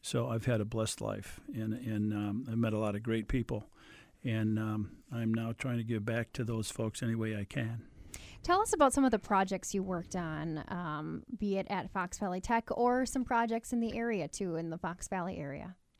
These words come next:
Speaker 1: The most emotional project I ever worked on was,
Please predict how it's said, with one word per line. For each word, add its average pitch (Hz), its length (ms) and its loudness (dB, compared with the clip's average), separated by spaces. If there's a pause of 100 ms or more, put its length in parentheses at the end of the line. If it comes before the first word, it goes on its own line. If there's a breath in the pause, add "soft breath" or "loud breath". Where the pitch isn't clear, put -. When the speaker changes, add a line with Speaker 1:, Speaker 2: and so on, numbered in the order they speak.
(1400 loud breath)
Speaker 1:
The 143 140 4
most 175 240 12
emotional 139 440 10
project 123 560 6
I 113 120 6
ever 135 200 6
worked 120 280 4
on 113 320 4
was, 110 240 2